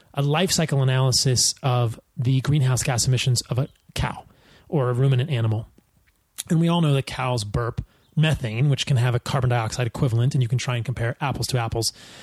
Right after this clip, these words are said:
in terms of greenhouse gases. Incidentally, vegans also burp and fart methane, as do most humans. Um, but what you, what the, the problem in that study is that they were comparing a life cycle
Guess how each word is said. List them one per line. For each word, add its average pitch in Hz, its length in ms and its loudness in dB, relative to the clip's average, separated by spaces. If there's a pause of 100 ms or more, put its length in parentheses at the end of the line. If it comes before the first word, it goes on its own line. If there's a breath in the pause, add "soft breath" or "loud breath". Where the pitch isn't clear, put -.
(120)
in - 60 -14
terms 139 160 0
of 113 60 -4
greenhouse 120 340 0
gases. 113 420 -10 (600 loud breath)
Incidentally, 143 600 4
vegans 131 380 2
also 127 480 2 (160)
burp 139 260 -2 (160)
and 131 160 0
fart 139 220 -2
methane, 135 380 2
as 127 140 2
do 135 80 0
most 135 260 2
humans. 156 420 2 (540 loud breath)
Um, 131 480 0
but 160 340 0 (640)
what 190 180 0
you, 180 300 2
what 190 160 -2
the, 185 180 0
the 170 100 -4
problem 233 400 0
in 156 120 4
that 147 320 0
study 180 280 2
is 117 100 0
that 135 120 0
they 151 80 2
were 143 140 2
comparing 147 340 2
a 131 60 4
life 143 300 2
cycle 139 500 0